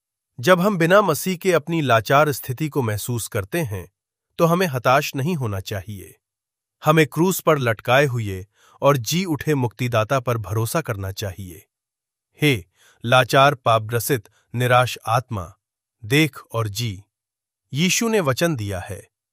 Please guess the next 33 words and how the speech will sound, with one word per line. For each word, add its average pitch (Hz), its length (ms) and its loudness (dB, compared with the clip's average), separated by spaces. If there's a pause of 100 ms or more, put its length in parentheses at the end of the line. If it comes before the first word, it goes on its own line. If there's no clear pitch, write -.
(320)
वह 156 160 2
उन 156 220 0
सब 190 280 2
को 151 160 0
त्राण 127 320 2
देगा 107 460 -2 (300)
जो 143 180 2
उसके 131 260 -2
पास 107 360 0
आते 101 260 -6
हैं। 107 300 -10 (800)
यीशु 170 320 0
के 196 120 -2
पास 151 340 4
आकर 143 300 2
विश्राम 131 520 0
और 123 200 -4
शांति 113 460 -4
प्राप्त 101 340 -6
कीजिए। 95 580 -12 (800)
अभी 147 260 2
भी 151 280 -2 (240)
आपको 139 360 4
यह 127 220 -2
आशीष 113 580 -2
मिल 120 140 -4
सकती 107 480 -10
है। 82 220 -16 (760)
शैतान 185 540 4
यह 156 220 -2
सुझाव 131 440 0
रखता 110 300 0
है 101 320 -6